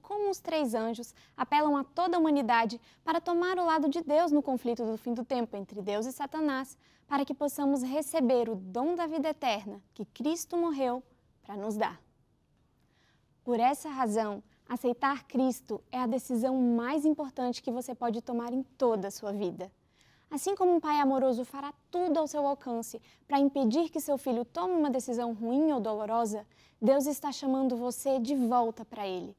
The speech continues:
para que Ele possa salvá-lo. É para isso que servem as mensagens dos três anjos. Hoje, vamos dar um mergulho mais profundo na mensagem do primeiro anjo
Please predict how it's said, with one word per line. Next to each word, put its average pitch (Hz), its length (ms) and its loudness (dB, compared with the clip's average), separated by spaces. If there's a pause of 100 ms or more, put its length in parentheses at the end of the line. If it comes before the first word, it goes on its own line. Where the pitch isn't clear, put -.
(280)
para 247 140 -4
que - 100 -10
Ele 262 160 4
possa 247 320 -6
salvá-lo. 214 760 -2 (440)
É - 80 -6
para 285 280 -4
isso 285 340 2
que 233 140 -4
servem 233 360 -4
as 220 120 -6
mensagens 220 500 -4
dos 196 140 -8
três 220 340 -2
anjos. 202 500 -8 (440)
Hoje, 254 420 6 (220)
vamos 277 240 6
dar 285 180 4
um 302 80 4
mergulho 302 420 4
mais 302 480 2
profundo 302 480 2
na 285 80 0
mensagem 277 460 0
do 254 80 2
primeiro 311 500 2
anjo 269 380 0